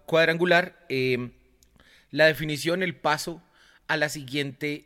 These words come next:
instancia de este torneo, que, pues, es la final. Pasará el primero que quede, eh, en este grupo A,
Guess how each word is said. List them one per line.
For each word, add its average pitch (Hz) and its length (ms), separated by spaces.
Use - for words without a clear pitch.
instancia 139 880
de 147 220
este 139 180
torneo, 151 500
que, 147 120
pues, 127 200
es 120 200
la 123 140
final. 139 440
Pasará 117 600
el 131 200
primero 131 480
que 147 160
quede, 117 440
eh, 110 640
en 131 140
este 127 220
grupo 139 420
A, 214 180